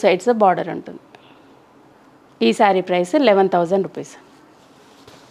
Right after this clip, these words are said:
నారాయణపేటలోనే ఇంకొక డిజైన్ అండి. ఇంతకుముందు చూసిన శారీస్కి చెక్స్తో వచ్చింది, ఇది ప్లెయిన్ ఉంటుంది. రాయల్ బ్లూ కలర్కి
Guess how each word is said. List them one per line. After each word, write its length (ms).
నారాయణపేటలోనే 840
ఇంకొక 220
డిజైన్ 340
అండి. 180
ఇంతకుముందు 480
చూసిన 320
శారీస్కి 500
చెక్స్తో 400
వచ్చింది, 380
ఇది 200
ప్లెయిన్ 340
ఉంటుంది. 320
రాయల్ 360
బ్లూ 100
కలర్కి 420